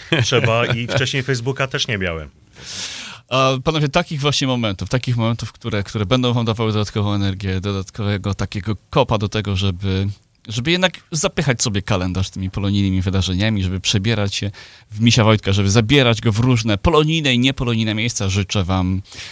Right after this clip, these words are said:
Speaker 1: e, z całego serca. A na pewno o dzien-, o, o, o Misiu Wojtku Dziennik Związkowy będzie pisał za każdym razem, kiedy, kiedy Miś pojawi się w jakimś fajnym miejscu, spotka jakichś nowych, fajnych ludzi.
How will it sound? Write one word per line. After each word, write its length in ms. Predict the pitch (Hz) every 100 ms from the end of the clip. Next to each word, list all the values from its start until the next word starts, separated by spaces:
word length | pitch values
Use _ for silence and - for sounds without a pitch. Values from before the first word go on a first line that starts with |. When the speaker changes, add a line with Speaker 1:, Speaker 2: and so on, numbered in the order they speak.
| -
Speaker 1:
e, 140 | 85
z 60 | 90
całego 300 | 117 117 107
serca. 460 | - 120 120 127 120 - - -
A 340 | 95 101 101 104 107 107 - - 98
na 200 | 127 127
pewno 280 | 123 131 127
o 60 | 117
dzien-, 240 | 113 110
o, 320 | 117 107 110 -
o, 180 | 110 92
o 40 | 107
Misiu 280 | 123 123
Wojtku 260 | 110 120 120
Dziennik 260 | 117 131 117
Związkowy 340 | 117 131 117
będzie 200 | 107 110
pisał 240 | - 127
za 100 | 120
każdym 300 | 135 147 139
razem, 260 | 117 104 90
kiedy, 300 | 87 90 92 - - _
kiedy 180 | - 95
Miś 120 | 107
pojawi 320 | - 127 139
się 140 | 101 101
w 40 |
jakimś 220 | 98 98 -
fajnym 280 | 101 92
miejscu, 280 | 98 95 -
spotka 360 | - 139 143 107
jakichś 260 | 95 98
nowych, 260 | 101 113 98
fajnych 360 | - 113 104 98
ludzi. 340 | 107 104 135